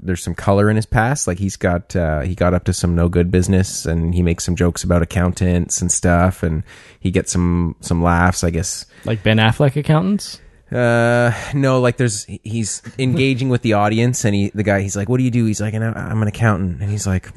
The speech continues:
Speaker 1: "Oh, where were you when I needed you, mate?" And everyone laughs. And, uh, it's like, "Oh, I guess I don't know what that's all about." But, uh, I guess he's a colorful character.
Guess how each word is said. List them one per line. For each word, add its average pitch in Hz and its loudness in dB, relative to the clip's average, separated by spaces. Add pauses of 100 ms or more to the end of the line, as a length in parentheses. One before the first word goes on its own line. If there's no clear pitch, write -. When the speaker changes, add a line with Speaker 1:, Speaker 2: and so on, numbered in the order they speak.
(100)
Speaker 1:
"Oh, 143 0
where 156 0
were 156 0
you 156 0
when 160 0
I 143 0
needed 156 0
you, 135 0
mate?" 147 0
And 117 0
everyone 98 -2
laughs. 101 -4 (240)
And, 90 0
uh, 85 0 (340)
it's - -20
like, - -10
"Oh, 95 2
I 85 0
guess 87 -4 (160)
I 85 0
don't 82 2
know 82 4
what 80 2
that's 82 0
all 76 0
about." 78 -2 (760)
But, 80 -2
uh, 76 0 (460)
I 87 0
guess 82 0
he's 80 0
a 82 2
colorful 85 -4
character. 85 -2